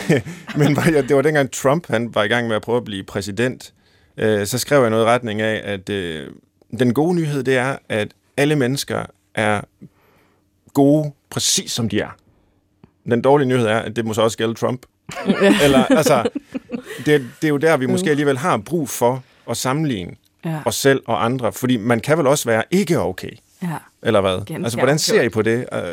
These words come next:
Speaker 1: Øh, hvordan får I plads til i det her antisammenligningsunivers,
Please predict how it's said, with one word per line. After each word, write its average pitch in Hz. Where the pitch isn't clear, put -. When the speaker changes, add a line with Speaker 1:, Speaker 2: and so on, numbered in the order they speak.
Speaker 1:
Øh, 104
hvordan 135
får 131
I 127
plads 151
til 127
i 127
det 131
her 127
antisammenligningsunivers, 107